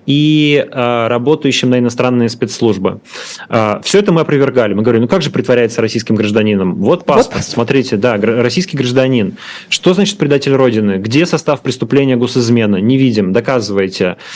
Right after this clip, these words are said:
Speaker 1: Что значит, э, работает на иностранные спецслужбы? Где, опять же, какие-то доказательства?" Это неправда. А,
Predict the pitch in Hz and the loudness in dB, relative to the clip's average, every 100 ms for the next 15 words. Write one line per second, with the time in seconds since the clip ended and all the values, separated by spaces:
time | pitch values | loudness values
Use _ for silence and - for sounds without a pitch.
0 | - - - 175 170 160 - 123 - 123 | -10 -6 0 0 2 0 -2 -4 0 0
1 | 123 127 127 117 123 120 117 113 113 123 | 2 0 0 0 0 0 0 -2 0 0
2 | 113 107 - 110 131 117 101 95 104 127 | 0 -2 -4 -2 0 2 0 -2 0 2
3 | 160 147 139 120 117 120 127 117 107 127 | 2 2 0 -2 -2 -2 -2 0 0 2
4 | 120 - - 113 147 135 120 98 92 - | 0 -2 -2 0 0 0 0 -2 -4 -8
5 | - - - - - 127 120 117 113 | -12 -14 -14 -16 -6 -2 0 0 -2